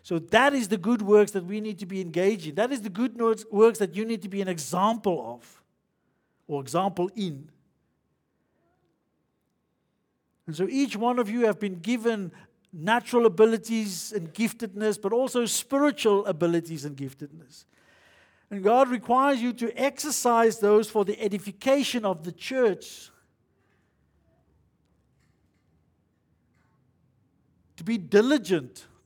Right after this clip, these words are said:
in good works, using your giftedness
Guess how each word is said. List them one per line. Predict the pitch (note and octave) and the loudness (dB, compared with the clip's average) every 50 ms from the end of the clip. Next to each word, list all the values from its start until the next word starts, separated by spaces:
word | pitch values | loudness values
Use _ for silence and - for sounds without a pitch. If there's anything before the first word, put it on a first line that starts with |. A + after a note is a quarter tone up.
| _ _ _ _ _ _ _ _ _ _ _ _ - | _ _ _ _ _ _ _ _ _ _ _ _ -12
in | F3+ E3+ D#3 | -10 -10 -6
good | D3 E3 E3+ D#3+ | -4 -4 -4 -4
works, | C#3 C#3 C#3 C3+ C3+ C3+ - - - - - _ _ _ _ _ _ _ _ _ _ _ _ _ _ _ _ _ _ _ _ - | -4 -4 -4 -4 -4 -8 -14 -20 -20 -20 -20 _ _ _ _ _ _ _ _ _ _ _ _ _ _ _ _ _ _ _ _ -18
using | C3 C3 F3+ A#3 B3 A#3 G#3+ A#3 G#3+ | -10 -4 -2 0 0 0 0 -2 0
your | G3+ G3+ F#3 D#3+ | 0 0 0 0
giftedness | - G3+ F#3+ G3+ - G3 E3 D3+ D#3+ D#3+ D#3 C#3 - - - - - | -4 -6 -6 -4 -6 -8 -8 -6 -6 -6 -6 -6 -8 -12 -16 -16 -18